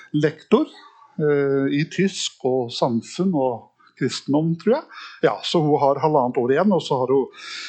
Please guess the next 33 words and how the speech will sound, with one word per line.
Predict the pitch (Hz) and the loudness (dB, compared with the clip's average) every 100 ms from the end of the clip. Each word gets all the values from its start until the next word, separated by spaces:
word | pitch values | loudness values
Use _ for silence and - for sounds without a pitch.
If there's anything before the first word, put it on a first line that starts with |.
| - - | -16 -2
funnet | 160 131 117 | 0 2 0
seg | 147 143 156 139 | 2 2 2 2
en, | 139 139 | 4 4
eh, | 135 135 127 117 - - _ _ | 4 2 2 -2 -6 -18 _ _
kjekk | - - 143 - 156 127 | -6 -4 -4 -6 -8 2
gutt | 190 202 - - | 0 0 -14 0
fra | 143 143 135 - | 2 2 0 -8
Tau, | - 165 240 - _ - - - - - - _ | 0 2 2 -2 _ -20 -20 -20 -20 -20 -20 _
som | 131 | -4
heter | 131 123 123 | -2 -2 -2
Greger, | 139 175 190 240 220 | 0 2 2 2 2
og | 127 123 117 | 2 2 0
de | 117 113 120 107 - _ | -4 -4 -4 -6 -18 _
da | 110 104 110 107 - | -6 -4 -4 -8 -10
bor | 120 110 110 | -6 -2 -2
i | |
Kristiansand | 110 113 120 110 | -4 -8 -6 -4
begge | 113 110 113 | -2 -4 -4
to | 139 | -2
nå, | 175 | 0
og | 190 117 117 113 _ | 0 0 -2 -8 _
blir | - 190 | -2 0
lærere | 190 - 127 113 | 0 -2 -6 -10
begge | 107 - | -12 -14
to. | - - | -16 -14
Så | - - | -14 -6
får | 147 | -2
vi | 165 | 2
se | 151 143 | 2 2
hvor | 127 139 | 2 0
de | 127 | 0
havner | 117 117 113 127 | 0 0 2 0
da. | - | -2